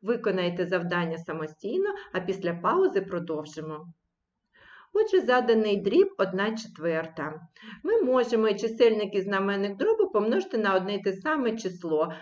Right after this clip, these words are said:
Помножимо, наприклад, на два. Один помножити на два і чотири помножити на два. Маємо дріб дві восьмих.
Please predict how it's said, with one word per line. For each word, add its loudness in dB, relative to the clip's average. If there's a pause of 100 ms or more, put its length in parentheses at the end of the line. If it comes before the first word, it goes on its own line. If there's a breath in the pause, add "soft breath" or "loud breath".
(120)
Помножимо, 2
наприклад, 2
на 2 (160 loud breath)
два. -4 (300)
Один -2
помножити -2
на 0
два 0
і 4
чотири 2
помножити 0
на -2
два. -2 (180 loud breath)
Маємо 0
дріб 2 (280)
дві 2
восьмих. 0